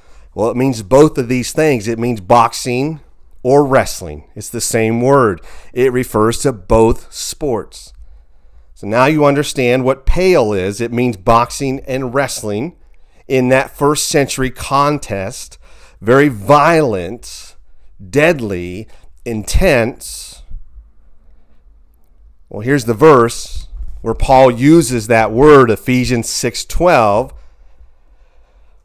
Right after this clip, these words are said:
"We wrestle not against flesh and blood."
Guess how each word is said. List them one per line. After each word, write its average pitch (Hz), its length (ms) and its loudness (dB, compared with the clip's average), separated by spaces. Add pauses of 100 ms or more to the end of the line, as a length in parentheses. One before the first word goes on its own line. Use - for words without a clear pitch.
(120)
"We 131 460 0 (120)
wrestle 120 1080 0 (840)
not 117 540 2
against 117 360 -2
flesh 107 380 -6
and 113 120 -4
blood." 101 360 -10